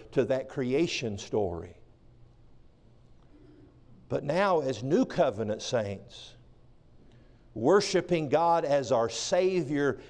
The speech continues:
and our Redeemer, the first day of the week, when our Savior,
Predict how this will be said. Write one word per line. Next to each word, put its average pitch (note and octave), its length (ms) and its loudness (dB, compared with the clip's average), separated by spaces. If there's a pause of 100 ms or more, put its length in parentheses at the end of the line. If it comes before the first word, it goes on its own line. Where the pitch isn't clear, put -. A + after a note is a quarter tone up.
and C#3 200 0
our B2+ 240 2
Redeemer, A#2 840 0 (1900)
the A#2+ 160 -2
first C3+ 460 -2
day A#2+ 160 2
of G2 160 -2
the F#2+ 100 -2
week, C#3+ 640 -4 (1300)
when B2 220 0
our A#2+ 180 2
Savior, A#2+ 840 0